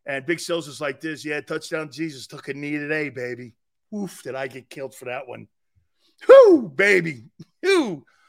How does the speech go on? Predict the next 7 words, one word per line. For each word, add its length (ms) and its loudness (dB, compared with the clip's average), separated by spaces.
Touchdown 440 0
Jesus 380 -8
took 280 -4
a 60 0
knee 240 0
today. 460 2
<laughs> 160 -4